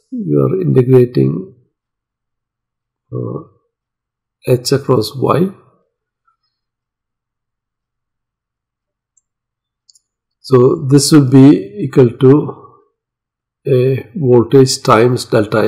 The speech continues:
x. So j omega mu zero integral zero to s h d y is the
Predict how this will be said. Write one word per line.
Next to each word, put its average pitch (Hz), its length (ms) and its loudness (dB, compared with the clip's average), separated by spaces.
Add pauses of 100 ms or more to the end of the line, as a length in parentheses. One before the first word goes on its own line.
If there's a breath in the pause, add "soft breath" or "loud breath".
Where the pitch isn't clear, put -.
x. - 340 -8
So 139 160 4
j 143 200 6
omega 143 380 4
mu 131 160 4
zero 135 480 0
integral 127 520 0
zero 120 320 -2 (100)
to - 240 -2
s - 260 -4 (480)
h - 380 -2 (100)
d 123 160 2
y 120 200 0 (240)
is 110 240 -12
the 123 120 -8